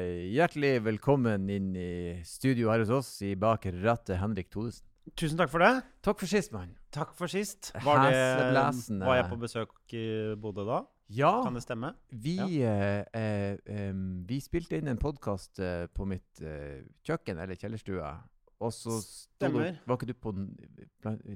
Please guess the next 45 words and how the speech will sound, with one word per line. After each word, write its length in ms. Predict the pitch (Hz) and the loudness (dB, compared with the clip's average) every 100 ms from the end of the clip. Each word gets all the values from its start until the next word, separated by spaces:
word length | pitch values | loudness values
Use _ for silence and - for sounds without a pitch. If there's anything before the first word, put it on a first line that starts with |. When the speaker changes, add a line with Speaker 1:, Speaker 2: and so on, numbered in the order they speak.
| 90 - | -12 -10
Speaker 1:
hele 200 | 101 135 113 | -6 -4 -2
runden? 360 | 131 104 90 - | -2 -4 -6 -6
Nordlendingen 920 | 110 127 117 110 98 90 85 85 87 | -6 -4 -2 -2 -2 -2 -4 -6 -6
og 180 | 85 82 | -6 -4
Speaker 2:
Ja, 100 | 123 | -2
ja, 200 | 170 170 | -2 -4
ja, 0 | |
ja. 220 | 151 127 113 | -6 -4 0
Speaker 1:
Ja, 180 | 127 175 | 2 2
ja, 160 | 185 | 0
ja. 160 | 156 135 | 0 -2
Speaker 2:
Masse 260 | 147 - 147 | -4 -8 -8
stand-up. 560 | - 107 104 123 _ - | -6 -6 -6 -10 _ -20
Speaker 1:
Stand-up 480 | - - 135 135 117 - | -8 -2 0 0 -2 -2
Speaker 2:
Ja. 60 | |
Mm. 60 | 107 | 0
Speaker 1:
og, 360 | 104 101 92 - | 2 2 0 -6
eh, 160 | 104 98 | -6 -4
ja, 380 | - 107 - - | -6 -8 -8 -6
alt 240 | 156 - | -6 -8
som 320 | - 104 90 82 | -6 -4 -4 -6
det 140 | - 95 | -6 -6
skal 240 | - 95 | -4 -4
være. 100 | 82 | -2
Speaker 2:
Ja. 120 | 123 131 - - | -4 -6 -12 -12
Og 80 | 135 | -6
kanskje 340 | 190 139 151 | -4 -4 -4
viktigst 460 | 127 113 - 117 - | -4 -6 -8 -6 0
av 180 | 139 185 | 0 0
alt, 200 | - - - _ - | -6 -14 -14 _ -8
eh, 600 | 113 117 117 117 117 113 _ _ _ _ - | -6 -4 -4 -4 -4 -6 _ _ _ _ -8
ref 280 | 110 113 - 127 | -6 -6 -6 -4
denne 220 | 120 110 | -2 -2
podcasten 500 | - 87 104 90 110 | -6 -10 -10 -10 -10
som 100 | 104 | -8
jeg 160 | 110 90 | -6 -4
er 20 | |
i, 80 | 123 | -2
jeg 100 | 120 | -4
fikk 140 | - 107 | -4 -8
lov 100 | 98 | -8
å 60 | |
sitte 280 | - 110 - | -10 -14 -16
på 160 | 80 87 | -12 -8
med 580 | 90 90 90 90 90 | -8 -8 -10 -10 -12